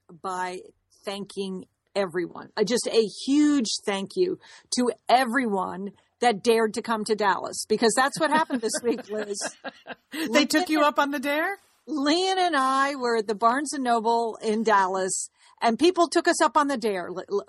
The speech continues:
Speaker 1: Liz. I mean, people came from Kansas City. How about that?
Speaker 2: Wow.
Speaker 1: Satellite Sisters got on the plane, flew to Dallas, okay?
Speaker 2: Okay,
Speaker 1: And
Speaker 2: that's impressive.
Speaker 1: Yeah, that was, but that wasn't the only one, Liz. People drove from Louisiana,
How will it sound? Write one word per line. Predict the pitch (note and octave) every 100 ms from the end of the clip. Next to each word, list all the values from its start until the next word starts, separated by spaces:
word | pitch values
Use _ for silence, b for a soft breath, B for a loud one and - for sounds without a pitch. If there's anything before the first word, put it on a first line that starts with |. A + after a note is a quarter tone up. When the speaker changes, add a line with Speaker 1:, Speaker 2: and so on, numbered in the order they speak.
| F#3+
Speaker 1:
Liz. | G3+ F#3+ F#3 F#3 -
I | G#3
mean, | G#3+
people | B3 A#3+ A#3+
came | - A3+ A3 -
from | G#3 F#3+
Kansas | A#3 A3 G#3 G3+
City. | - A3+ D#4+ G#4 _ _ _
How | G#3+
about | A3 G3+ F#3+
that? | G#3 D#4+ - _
Speaker 2:
Wow. | A3 A3 D4+ F4+ G3+ D3+ - _
Speaker 1:
Satellite | - C#4 C4 D4+ D#4 -
Sisters | F#4 F4+ E4 D4 B3+
got | - A#3
on | A#3 B3+ D4
the | -
plane, | F4+ F4+ E4+ D#4+ E4 C#4+ - -
flew | C4+ D4 D#4+ F4+ F4+
to |
Dallas, | D#4 E4 E4 A#3+ A3 A3+ - - b -
okay? | A3 D4+ C#4 D#3+ A#3+ C4 -
Speaker 2:
Okay, | A3+ -
Speaker 1:
And | G#3
Speaker 2:
that's | A#3 A#3+ B3+
impressive. | A#3 C4+ C4+ - D#3+ C3+
Speaker 1:
Yeah, | A3 B3+
that | A3+ A#3+
was, | C4+ D#4
but | C4+ A#3+
that | C#4+
wasn't | C#4+ D4 E4
the | E4
only | E4 E4+
one, | F4 F4+
Liz. | C4 A#3 A3
People | A#3+ A#3 B3
drove | A#3 B3+ B3+ B3+ A#3
from | - A3+
Louisiana, | A3 B3 B3 B3+ A#3+ A#3+ C4+